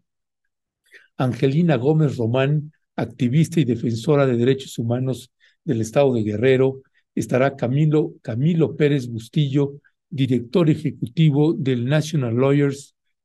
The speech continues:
eh, Guild en San Francisco, California. Estará, eh, María Elena Valdivia,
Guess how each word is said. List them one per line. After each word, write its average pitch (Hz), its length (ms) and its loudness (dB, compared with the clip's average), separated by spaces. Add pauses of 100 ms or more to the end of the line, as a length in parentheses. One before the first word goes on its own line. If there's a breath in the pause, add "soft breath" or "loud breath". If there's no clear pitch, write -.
(200)
eh, 120 680 0
Guild 160 520 2 (680)
en 170 300 4
San 120 220 -4
Francisco, 123 640 -4
California. 143 760 0 (380)
Estará, 139 640 0
eh, 120 600 0 (360)
María 123 360 0
Elena 151 340 4
Valdivia, 120 760 0